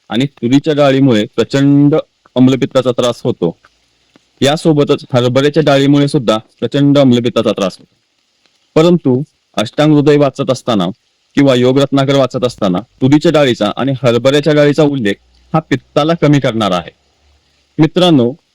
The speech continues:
ह्या दोन डाळी पित्ताला कमी करणाऱ्या आहेत,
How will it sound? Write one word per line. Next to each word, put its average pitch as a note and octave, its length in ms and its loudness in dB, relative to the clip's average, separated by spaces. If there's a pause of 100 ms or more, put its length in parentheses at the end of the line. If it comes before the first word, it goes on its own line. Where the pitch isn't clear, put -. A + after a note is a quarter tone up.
(120)
ह्या E3 240 -2
दोन D#3+ 300 4
डाळी E3 380 2 (360)
पित्ताला E3 340 -2
कमी E3 220 2
करणाऱ्या C3+ 360 0
आहेत, G2 160 -4